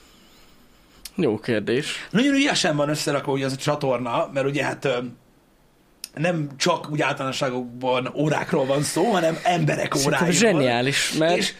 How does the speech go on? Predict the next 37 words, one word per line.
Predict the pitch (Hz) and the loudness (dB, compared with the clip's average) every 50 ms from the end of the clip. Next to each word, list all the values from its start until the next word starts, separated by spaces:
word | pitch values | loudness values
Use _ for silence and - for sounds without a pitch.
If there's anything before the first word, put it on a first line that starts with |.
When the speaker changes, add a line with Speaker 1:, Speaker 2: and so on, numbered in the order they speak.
| - - - | -18 -10 -4
Speaker 2:
rettentő | - 202 208 202 254 294 302 311 302 339 | -2 0 2 2 2 2 2 0 0 0
kíváncsiak | 330 - 339 320 262 247 196 - 247 247 - | 0 0 0 0 0 0 0 0 0 0 0
az | 220 202 | 0 0
emberek. | 285 240 180 165 151 156 175 196 190 - - - - - - - - - - - - - - - - - - - _ _ _ _ _ _ - - - | 0 0 0 2 2 2 0 0 -2 -4 -4 -6 -6 -8 -10 -12 -12 -12 -16 -20 -18 -18 -18 -18 -20 -20 -20 -20 _ _ _ _ _ _ -20 -20 -20
Hát, | - - - - - | -18 -18 -18 -16 -16
ö, | 160 135 127 143 135 - - 190 | -14 -12 -10 -10 -8 -2 0 2
Speaker 1:
Megtalálta | 220 233 240 240 - - 175 151 143 139 139 147 170 175 - 208 196 190 - | 4 4 2 2 0 2 4 4 6 6 4 4 2 2 4 4 4 4 2
az, | - - - 160 151 - | 0 0 -2 0 0 0
az, | 151 160 156 - | 0 0 0 2
az | - 139 123 135 139 135 127 123 120 123 131 | 2 2 4 4 4 4 4 2 2 2 2
egyensúlyt | 143 160 175 185 190 185 - - 196 196 202 185 | 2 2 2 2 2 2 2 2 2 2 4 2
a | 160 | 2
srác | 139 - - 127 123 143 160 185 - - - - | 0 2 2 2 4 4 2 2 0 -4 -2 0
a | - 123 117 110 | 0 2 2 2
bulvár | 117 131 131 143 151 156 151 147 147 156 151 160 180 190 208 233 - - _ _ - - - - | 2 2 2 2 4 2 2 2 0 0 0 0 0 0 -2 -2 -6 -10 _ _ -20 -20 -12 -6
és | - 139 | -4 -2
az | 165 156 156 | -2 -2 0
érdekes | - 180 170 139 113 135 127 - 147 - | 2 2 2 4 2 2 2 0 0 2
órás | 156 135 123 120 123 123 123 | 2 2 2 2 2 0 2
dolgok | 131 127 123 123 120 | 2 2 2 0 0
között. | - 127 101 - - 92 - - - - | -2 -4 -4 -4 -6 -8 -10 -12 -18 -14
Speaker 2:
Szerintem | - - 330 440 440 392 202 208 165 | -6 -2 -2 -2 0 0 -2 -2 -2
is, | 139 117 - | -4 -4 -4
mert | 165 165 180 | -2 -2 0
ugye | 190 208 226 | 0 2 2
az | 262 311 - | 2 2 4
Speaker 1:
De | 226 262 | 4 6
Speaker 2:
van, | 285 220 | 6 6
Speaker 1:
ez, | 160 180 | 6 4
Speaker 2:
hogy | 185 196 | 4 4
Speaker 1:
ez | 190 151 135 | 4 4 4
van, | 214 262 | 2 2
Speaker 2:
elmondja, | 269 320 254 180 - | 4 4 4 4 4
Speaker 1:
tényleg. | - - - 127 147 160 | 4 2 2 0 0 0
Speaker 2:
az, | 202 247 | -2 0
hogy | 247 269 196 - | 0 -2 -2 -2
elmondja, | - 202 247 311 294 202 147 143 131 120 117 117 | 0 0 0 0 0 0 0 0 0 0 0 -2